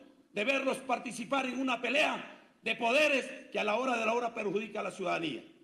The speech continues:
Con esto, señores, voy a dar paso a cada una de las organizaciones sociales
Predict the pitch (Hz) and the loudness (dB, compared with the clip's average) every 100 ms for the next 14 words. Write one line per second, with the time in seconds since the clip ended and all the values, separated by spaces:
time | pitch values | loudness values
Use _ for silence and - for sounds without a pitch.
0 | - _ _ 185 214 302 285 240 - 233 | -20 _ _ -4 0 0 0 -4 -2 0
1 | 277 262 233 - - - - _ - 240 | 2 2 0 -6 -16 -20 -20 _ -4 0
2 | 247 240 233 - 269 269 269 202 - - | 2 2 0 0 0 0 -2 -2 -6 -10
3 | 214 214 254 247 247 240 233 220 214 208 | -8 0 2 2 2 0 2 0 0 -4
4 | 214 214 202 240 233 214 - 233 220 | -6 -6 -4 -4 -4 -4 -2 -2 -2